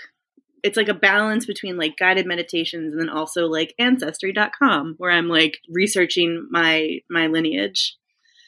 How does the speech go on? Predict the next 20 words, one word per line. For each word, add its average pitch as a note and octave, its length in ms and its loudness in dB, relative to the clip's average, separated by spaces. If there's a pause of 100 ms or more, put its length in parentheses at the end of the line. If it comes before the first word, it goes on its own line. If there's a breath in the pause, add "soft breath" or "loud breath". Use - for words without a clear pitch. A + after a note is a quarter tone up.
(440 soft breath)
And B3 100 4
at C#4 220 4
this F#4 180 0
time, D4+ 480 0
I A3+ 120 2
kept C#4+ 340 -4 (120)
hearing, B3 680 2
like, F3+ 360 -2 (1040)
death D4+ 300 2
doula, E3 540 -2
you F#3 120 0
know, E3 280 0
and, F3+ 120 -2
like, F3 140 -2
seeing A#3 300 2
an G#3+ 80 2
article F#3+ 420 4
in F#3 80 0
the F3 80 -4
paper E3+ 600 -8